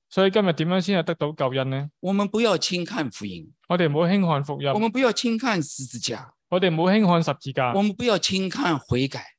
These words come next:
Speaker 1: 我哋唔好輕看悔改。
Speaker 2: 只有真心悔改的，
Speaker 1: 只有真心悔改嘅，
Speaker 2: 这是一个和好的基础。
Speaker 1: 就係一個和好嘅基礎。
Speaker 2: 我们知道在这个圣经里面，这个故事跟前面我们知道拿单，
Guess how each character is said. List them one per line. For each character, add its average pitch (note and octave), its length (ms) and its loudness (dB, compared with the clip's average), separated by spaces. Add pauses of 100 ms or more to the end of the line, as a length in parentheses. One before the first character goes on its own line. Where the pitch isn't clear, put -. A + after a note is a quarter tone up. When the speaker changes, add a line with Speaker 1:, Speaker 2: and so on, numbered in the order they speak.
Speaker 1:
我 D#3+ 80 0
哋 E3 80 2
唔 C#3+ 60 -2
好 C#3+ 120 4
輕 F#3 180 0
看 D3 140 -2
悔 B2 200 -8
改。 A2+ 240 -4
Speaker 2:
只 E3 80 -2
有 E3+ 120 0
真 G3 320 0
心 F3 260 -4
悔 A#2 220 -6
改 F#2 160 -10
的， - 100 -20 (220)
Speaker 1:
只 F#3+ 120 -2
有 F3+ 120 6
真 F3+ 220 2
心 E3+ 200 0
悔 C3+ 160 -4
改 A#2+ 120 -4
嘅， A#2 140 0
Speaker 2:
这 A#2 80 -4
是 G#2 100 -6
一 - 80 -8
个 G3 200 -2
和 E3 220 -2
好 D#3 160 -6
的 G#2+ 120 -8
基 - 200 -6
础。 - 220 -12 (480)
Speaker 1:
就 D3+ 80 0
係 D3+ 300 4
一 G3+ 40 2
個 F#3 100 0
和 A#2+ 200 -2
好 C#3 80 0
嘅 C#3 80 0
基 C#3+ 200 -6
礎。 A2+ 240 -6
Speaker 2:
我 E3 60 2
们 F3 140 4
知 G3 160 -2
道 F#3 200 2
在 E3 440 0
这 G3 100 -8
个 D3+ 320 0
圣 F3 220 -4
经 E3+ 160 -4
里 C3+ 80 0
面， B2 260 -6 (720)
这 - 140 -4
个 - 100 0
故 G#3+ 200 -4
事 - 180 -4
跟 G#3+ 220 -6
前 E3 320 -4
面 F3 320 -4
我 C3 80 -6
们 E3 120 -4
知 E3 80 -8
道 F3 120 -4
拿 F3+ 180 -2
单， A3+ 400 -6